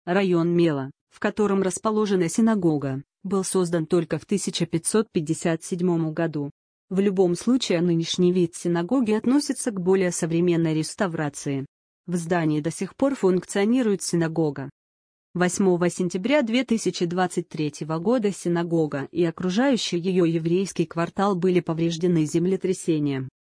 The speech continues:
К счастью, о пострадавших не сообщалось. Синагога интегрирована в более крупное здание,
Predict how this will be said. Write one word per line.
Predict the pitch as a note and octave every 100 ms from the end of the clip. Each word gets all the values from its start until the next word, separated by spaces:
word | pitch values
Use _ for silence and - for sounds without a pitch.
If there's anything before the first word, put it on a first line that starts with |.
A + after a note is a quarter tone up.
| _ _ -
К | -
счастью, | - D#3 C#3+ - - C#3+ D3 _
о | -
пострадавших | E3+ F#3 - G3 F3+ D3+ - E3
не | F3+
сообщалось. | F3+ G#3+ G3 - E3 C#3+ C#3+ - - _ _ _ _ _ _
Синагога | - G3+ G3 F#3+ F#3 F#3
интегрирована | F3 F#3+ E3+ E3 D#3+ D#3 D#3+
в | E3
более | E3+ F#3 F3
крупное | E3+ F#3 F3 F3 E3
здание, | E3+ E3+ D#3 C#3 C3